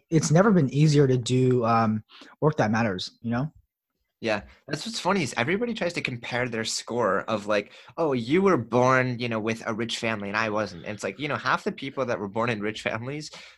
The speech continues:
Speaker 2: don't actually, like, they don't even get to inherit a lot of that money <laughs> because, like,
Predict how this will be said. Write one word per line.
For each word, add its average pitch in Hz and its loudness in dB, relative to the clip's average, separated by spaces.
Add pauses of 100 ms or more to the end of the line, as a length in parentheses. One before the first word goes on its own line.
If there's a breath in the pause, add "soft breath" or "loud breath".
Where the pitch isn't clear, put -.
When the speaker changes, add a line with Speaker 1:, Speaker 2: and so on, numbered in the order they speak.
(160)
Speaker 2:
don't 127 2
actually, 110 -2
like, 107 -6
they 131 0
don't 190 2
even 165 -2 (120)
get 113 -2
to 117 -8
inherit 95 -4
a 85 -8
lot 90 -4
of 90 -6
that 73 -10
money 101 -6
<laughs> - -20
because, 110 -2
like, 107 -4